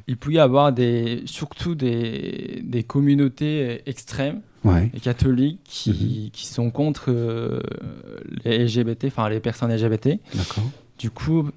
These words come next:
Speaker 1: par exemple, il y avait un militaire qui s'est fait arrêter parce que, euh, il était en homo.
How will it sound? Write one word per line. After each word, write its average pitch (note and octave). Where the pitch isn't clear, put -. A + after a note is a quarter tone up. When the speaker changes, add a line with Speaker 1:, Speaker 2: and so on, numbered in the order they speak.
Speaker 1:
par B2+
exemple, C3
il B2+
y A#2+
avait A#2
un A#2+
militaire C#3
qui -
s'est A#2
fait B2
arrêter C3
parce A#2
que, -
euh, C3
il A#2
était A2
en A#2
homo. A#2